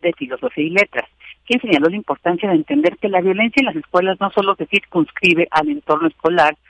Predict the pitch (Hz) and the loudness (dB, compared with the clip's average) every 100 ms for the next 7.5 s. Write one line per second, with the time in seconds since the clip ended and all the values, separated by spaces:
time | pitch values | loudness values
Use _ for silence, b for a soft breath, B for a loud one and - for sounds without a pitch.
0 | b _ - 240 214 185 160 160 175 - | b _ -8 -2 -2 -2 -4 0 0 -4
1 | 156 151 160 160 156 - 214 208 170 - | -4 -2 -2 -2 -4 2 2 2 -2 -10
2 | 123 180 165 156 170 - 135 143 147 151 | -12 -8 -8 -8 -12 -12 -6 -4 -4 -6
3 | 135 135 - - - 107 - 110 B B | -8 -8 -10 -16 -6 -6 -4 -16 B B
4 | B - 131 131 160 165 - 165 170 147 | B -6 -2 2 2 0 -4 -4 -2 -2
5 | 151 160 156 160 - 175 175 160 139 - | -4 -2 0 0 2 -2 -2 -6 -10 -6
6 | 196 208 202 208 220 175 - 175 190 160 | -2 -2 -4 -8 -10 -4 -2 0 0 -2
7 | - 175 160 160 | -2 2 2 2